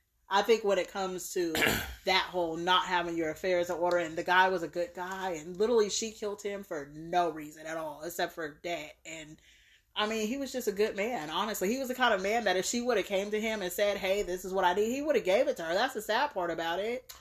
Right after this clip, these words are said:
Speaker 2: Girl,
Speaker 1: That was the sad
Speaker 2: that's the
Speaker 1: part
Speaker 2: color.
Speaker 1: about
Speaker 2: He
Speaker 1: it.
Speaker 2: probably would've paid her out.
Speaker 1: He
Speaker 2: That's the
Speaker 1: would've
Speaker 2: thing
Speaker 1: paid her
Speaker 2: is,
Speaker 1: out. Like, what the
Speaker 2: he
Speaker 1: hell?
Speaker 2: probably would've helped her out of it, is what she
Speaker 1: Yeah.
Speaker 2: don't know. She probably would've came clean.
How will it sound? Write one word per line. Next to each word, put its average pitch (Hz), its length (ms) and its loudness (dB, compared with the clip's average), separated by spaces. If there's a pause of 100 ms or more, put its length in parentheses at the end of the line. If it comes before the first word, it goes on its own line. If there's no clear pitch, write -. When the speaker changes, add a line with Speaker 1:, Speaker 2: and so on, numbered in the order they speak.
(1000)
Speaker 2:
Girl, 135 120 -10
Speaker 1:
That 214 300 8
was - 120 4
the - 100 0
sad 98 160 6
Speaker 2:
that's - 140 10
the - 80 2
Speaker 1:
part 330 80 6
Speaker 2:
color. 139 140 6
Speaker 1:
about - 180 6
Speaker 2:
He - 60 4
Speaker 1:
it. 180 40 0
Speaker 2:
probably 139 240 6
would've 117 200 0
paid 98 220 0
her 82 120 -2
out. 73 260 -2
Speaker 1:
He 359 80 -2
Speaker 2:
That's 381 140 6
the 381 60 8
Speaker 1:
would've 370 100 4
Speaker 2:
thing - 240 6
Speaker 1:
paid - 60 6
her 330 60 6
Speaker 2:
is, 392 120 2
Speaker 1:
out. 466 100 -2
Like, 302 220 0
what 427 220 -4
the 349 100 6
Speaker 2:
he 277 60 4
Speaker 1:
hell? 330 140 4
Speaker 2:
probably 139 280 6
would've 101 260 0
helped 107 300 -2
her 101 180 -4
out 90 180 2
of 95 100 -4
it, 104 200 -4 (160)
is 87 140 -6
what 87 120 -2
she 90 160 -2
Speaker 1:
Yeah. 80 100 -8
Speaker 2:
don't 87 240 0
know. 80 140 -6
She 85 140 -8
probably 80 200 -6
would've 73 180 -8
came 73 220 -8
clean. 65 360 -14